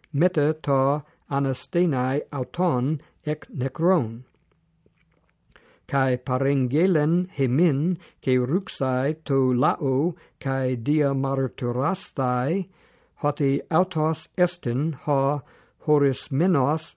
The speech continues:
ὑπὸ τοῦ Θεοῦ κριτής ζώντων καὶ νεκρῶν. Τουτοῦ πάντες οἱ προφήται μαρτυρούσιν, ἀφέσιν ἁμαρτιῶν λαβεῖν, διὰ τοῦ ὀνόματος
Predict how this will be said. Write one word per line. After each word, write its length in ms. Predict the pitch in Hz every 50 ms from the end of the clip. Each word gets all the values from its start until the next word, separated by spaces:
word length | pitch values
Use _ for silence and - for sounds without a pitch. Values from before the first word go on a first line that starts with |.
| _ -
ὑπὸ 420 | - 170 165 - 151 143 143 147
τοῦ 300 | 143 - - 156 147 135
Θεοῦ 600 | 123 - - 170 185 - - 135 131 139 151 165 165 - - _ _ _
κριτής 760 | - - 139 131 127 - - 180 190 190 185 185 - - -
ζώντων 1000 | - 147 107 147 143 139 135 127 - - 185 185 170 147 143 143 147 156 165 160 -
καὶ 400 | - - 135 135 135 131 131 143 139 -
νεκρῶν. 800 | 139 123 139 - - - 175 190 190 147 123 117 113 107 143 - _ _ _ _ _ _ _ _ _ _ _ _ _
Τουτοῦ 680 | - - 135 127 - - 190 196 185 160 139 151 170 165 - _ _ _ _ _ -
πάντες 520 | 143 160 - - 165 160 165 160 - -
οἱ 360 | - - 151 147 147 147 147 143
προφήται 920 | - - 139 127 113 - - 170 208 202 - 147 127 123 127 131 143 147
μαρτυρούσιν, 1300 | 135 123 123 131 139 139 143 131 - - 139 127 123 123 131 165 208 - - - 131 123 135 156 175 165 - - - _ _ _ _ -
ἀφέσιν 840 | - 131 127 - - - 175 180 - - 151 139 143 156 170 175
ἁμαρτιῶν 1080 | 147 123 139 143 139 139 135 127 120 - - 127 120 135 160 180 160 143 139 147 156 190 - -
λαβεῖν, 800 | - 135 131 123 117 117 151 175 165 131 127 135 151 180 175 - - - - _ _ _ _ _
διὰ 300 | - 143 147 139 135 135 131 -
τοῦ 420 | - - 160 165 156 151 156 156 151 - _ _
ὀνόματος 840 | - - 127 131 139 156 180 185 175 - - 135 131 139 127 -